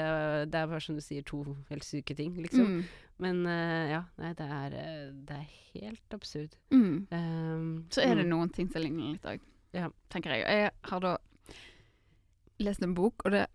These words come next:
Speaker 2: føler jeg at hver gang <laughs> det er sånn, det skal man aldri si i en podd, for det er tydeligvis så jævlig kjedelig.
Speaker 1: <laughs>
Speaker 2: Men jeg føler sånn, jeg har lest en spennende bok for deg. Nå slipper du å lese den.
Speaker 1: Ja, ja, ja. Det,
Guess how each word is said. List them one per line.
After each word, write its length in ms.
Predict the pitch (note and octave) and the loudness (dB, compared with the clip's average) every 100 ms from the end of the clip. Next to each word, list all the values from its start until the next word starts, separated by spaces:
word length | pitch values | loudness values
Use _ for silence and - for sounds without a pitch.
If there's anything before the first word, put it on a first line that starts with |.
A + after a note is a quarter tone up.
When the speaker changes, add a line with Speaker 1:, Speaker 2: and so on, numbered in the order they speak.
| - | -6
Speaker 2:
føler 220 | F#3 F3+ G3 | -2 2 2
jeg 100 | F#3 | 2
at 120 | F#3 | 0
hver 160 | G3 F#3 | 0 0
gang 180 | E3+ - A#3+ | -2 2 2
<laughs> 160 | - - | 4 6
det 100 | A3 | 6
er 60 | G#3 | 8
sånn, 200 | A3 F3+ | 8 8
det 120 | G3+ A3 | 6 6
skal 120 | A#3 | 8
man 100 | A3+ | 8
aldri 260 | G#3+ A3+ A#3 | 6 6 2
si 200 | - A#3 | 2 2
i 20 | |
en 100 | G#3 G3+ | 2 2
podd, 300 | A#3+ G3 F#3+ | 2 2 0
for 120 | F#3+ | -2
det 140 | G3+ G3 F3 E3+ - | 0 0 0 0 -2
er 440 | A3 A#3 G3 F#3+ - | -2 0 -2 -4 -6
tydeligvis 280 | G3 F#3 G3 | -6 -2 -2
så 100 | F#3+ | -2
jævlig 280 | G#3+ G3+ A#3 | -2 4 4
kjedelig. 320 | G#3+ A3 C4+ - | 6 4 4 4
Speaker 1:
<laughs> 140 | - F3 | 2 6
Speaker 2:
Men 100 | C4+ | 6
jeg 80 | D#4 | 6
føler 200 | C4+ C4+ | 2 2
sånn, 220 | C4 A#3 - _ _ _ _ _ - | 0 0 -6 _ _ _ _ _ -6
jeg 80 | B3 | -4
har 80 | D#4+ | -2
lest 140 | D4+ | 0
en 80 | C#4 | -2
spennende 420 | - A#3 C4 C4 | 0 4 4 4
bok 300 | B3 A3+ - - - - - | 0 -4 -10 -20 -20 -20 -4
for 220 | - D#4 | 0 2
deg. 220 | G#3+ C#4+ - B3+ | 2 0 -4 -10
Nå 80 | |
slipper 460 | B3+ - C4+ - G#3 | -8 -8 -8 -6 -2
du 140 | A3+ A3 | 0 2
å 80 | G#3+ | 2
lese 240 | C#4 C4 | 2 2
den. 120 | G#3 | 2
Speaker 1:
Ja, 180 | D#3 G#3+ | 4 4
ja, 140 | C#4 D3+ | 2 0
ja. 180 | C#3+ C3+ | 2 4
Det, 380 | D#4 - D#3+ | 4 2 -2